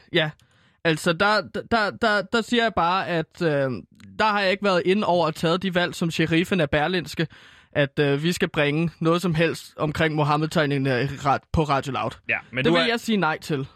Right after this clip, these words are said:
Speaker 2: Ja, og det er fordi, du, øh, du selv er ude at sige, at du er sheriffen af Berlingske. Det betyder ikke, at du tager beslutninger på Berlingske.
Speaker 1: Nej, men
Speaker 2: Du
Speaker 1: det
Speaker 2: er jo
Speaker 1: føler
Speaker 2: ikke
Speaker 1: jeg, jeg burde.
Speaker 2: chefredaktør.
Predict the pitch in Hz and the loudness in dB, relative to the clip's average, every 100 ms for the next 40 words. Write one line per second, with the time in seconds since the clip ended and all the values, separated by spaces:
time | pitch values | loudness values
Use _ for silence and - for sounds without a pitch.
0 | 117 104 - _ _ _ - 120 165 156 | -8 -8 -10 _ _ _ -8 -2 0 0
1 | 156 165 143 - 135 127 117 110 110 120 | 0 -2 -2 -2 -2 0 0 -2 -2 -4
2 | 110 147 110 123 120 123 117 120 - - | 0 0 0 -2 -2 -2 -4 -6 -14 -8
3 | - 123 107 117 117 131 107 101 113 113 | -2 0 0 0 0 -2 -2 -2 -2 -4
4 | 120 110 147 123 123 127 120 123 - 139 | -4 0 2 2 0 -4 -4 -4 -4 -6
5 | 127 127 107 104 92 101 - 110 - _ | -4 -4 -4 -2 -2 -2 -8 -10 -12 _
6 | _ - 143 143 156 143 - 175 156 143 | _ 0 4 4 4 4 4 4 2 2
7 | 156 226 139 | 2 2 0